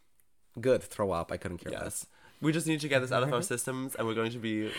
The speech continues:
Speaker 2: tranquil, peaceful queens from now
Speaker 1: Exactly.
Speaker 2: on.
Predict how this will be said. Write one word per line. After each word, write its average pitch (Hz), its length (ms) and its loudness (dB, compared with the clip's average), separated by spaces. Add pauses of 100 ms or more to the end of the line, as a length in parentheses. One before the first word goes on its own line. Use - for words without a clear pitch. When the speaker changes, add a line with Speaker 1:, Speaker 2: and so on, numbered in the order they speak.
Speaker 2:
tranquil, 120 640 6
peaceful 120 380 -2
queens 113 500 0
from 139 120 0
now 135 220 6
Speaker 1:
Exactly. 151 200 6
Speaker 2:
on. 170 160 -2